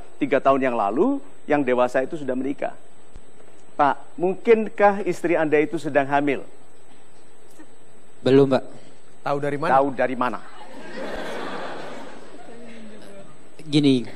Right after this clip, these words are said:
Speaker 2: sebelum menikah juga kami mempunyai target. Jadi set-, kita mau punya anak itu satu tahun setelah kita nikah.
Speaker 1: Bagaimana caranya Anda tahu?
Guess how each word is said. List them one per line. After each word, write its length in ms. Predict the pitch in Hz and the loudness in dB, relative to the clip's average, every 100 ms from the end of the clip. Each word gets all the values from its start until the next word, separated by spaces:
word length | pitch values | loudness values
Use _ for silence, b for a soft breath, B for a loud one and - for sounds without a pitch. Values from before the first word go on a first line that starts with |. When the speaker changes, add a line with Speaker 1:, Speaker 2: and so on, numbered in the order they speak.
| - | -8
Speaker 2:
sebelum 480 | - - - 131 131 | -8 -4 2 4 4
menikah 320 | 135 139 143 | 4 2 4
juga 400 | 135 120 156 160 | 4 4 4 4
kami 320 | 156 139 151 147 | 4 4 4 0
mempunyai 400 | 147 139 131 127 | 0 2 2 2
target. 480 | - 120 117 110 - 131 | 2 2 2 0 -2 -4
Jadi 240 | - - | -4 -2
set-, 300 | 123 135 - - B B | 0 -2 -4 -8 B B
kita 320 | - 117 123 | -2 4 4
mau 160 | 123 120 | 4 2
punya 240 | 117 117 | 0 -2
anak 240 | 117 113 117 | -2 -2 2
itu 400 | - 143 147 147 - - - - - - - - - - | 8 8 8 6 -4 -8 -8 -8 -8 -8 -8 -8 -8 -6
satu 320 | - 127 127 | -2 2 4
tahun 400 | - 120 143 147 | 6 6 6 4
setelah 380 | 139 - 127 127 | 0 0 0 0
kita 480 | 123 - 127 131 127 - - - - 135 | -2 -2 0 0 -4 -8 -8 -8 -8 -6
nikah. 400 | 117 113 98 90 - - - - - - B B B B - - - - - - - - - - - - - - - - - - | -2 0 0 -2 -8 -8 -8 -8 -8 -8 B B B B -8 -8 -8 -8 -8 -8 -8 -8 -8 -8 -8 -8 -8 -8 -8 -8 -6 -4
Speaker 1:
Bagaimana 640 | 143 156 160 196 208 214 | -2 0 2 2 2 2
caranya 420 | 202 190 190 190 | 2 2 2 2
Anda 300 | 160 160 147 | 0 4 4
tahu? 480 | - 139 131 156 | 4 -2 0 0